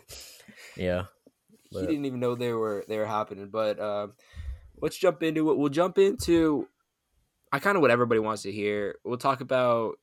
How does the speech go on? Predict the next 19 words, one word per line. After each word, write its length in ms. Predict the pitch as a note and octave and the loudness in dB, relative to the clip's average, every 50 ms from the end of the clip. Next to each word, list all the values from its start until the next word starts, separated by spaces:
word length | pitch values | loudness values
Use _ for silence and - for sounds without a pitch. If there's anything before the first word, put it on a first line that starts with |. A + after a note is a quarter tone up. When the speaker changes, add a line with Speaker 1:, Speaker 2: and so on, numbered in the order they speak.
| _ - | _ -8
Speaker 2:
the 140 | A2 A2+ | -6 -6
game. 600 | G#2 G2 - A2+ A2 A#2 A#2 A2+ A2+ A2+ A2 - _ _ _ _ - - | -4 -4 -2 -2 -2 0 -2 -2 -4 -6 -8 -12 _ _ _ _ -14 -12
So 100 | - A2+ | -8 -2
this 220 | A2+ C3 C#3+ C#3+ | 0 2 2 2
Sa-, 280 | - - C3 B2 A#2+ - | 2 2 2 2 2 2
this 180 | - C3 B2+ - | 2 0 0 -2
Friday, 580 | - - C3+ B2+ B2+ B2+ B2+ C3 C3 C3 - - _ _ _ _ _ _ _ _ _ _ - | -2 2 2 4 4 4 4 4 4 4 2 0 _ _ _ _ _ _ _ _ _ _ 4
as 300 | A2+ B2 B2+ B2+ A#2 B2+ | 6 6 6 6 6 6
of 500 | B2 A#2+ A#2+ A#2 A2+ A2 G#2+ - - - _ _ _ _ _ _ | 8 8 8 8 6 2 0 -4 -12 -20 _ _ _ _ _ _
nine 260 | - G#2 A2 A2+ A#2+ A#2+ | 0 4 4 6 6 6
oh 100 | A#2+ A2 | 6 4
five 440 | - - A2+ A2 A2 A2 G#2 F#2+ - | 4 4 6 6 8 6 6 2 0
Tuesday 360 | - A#2+ A#2 G#2 A2 G#2+ G2+ | 0 0 2 2 2 2 2
night, 440 | G#2+ G#2+ G2+ F#2+ F#2+ F#2+ G2+ - - _ _ _ _ _ _ _ | 4 2 2 2 2 2 0 -2 -4 _ _ _ _ _ _ _
this 120 | G2+ F#2+ D#2+ | -8 -6 -2
will 60 | G#2 | 2
be 60 | G#2 | 2
uploaded 360 | G2+ F#2+ - G2+ G2+ F#2+ F#2 F#2 | 2 2 2 2 2 2 0 -2
Wednesday. 580 | F#2+ F#2+ G2 F#2 F#2 F2 F2 F2 F#2 G#2 A#2+ | -4 -4 -6 -6 -6 -6 -6 -6 -6 -8 -12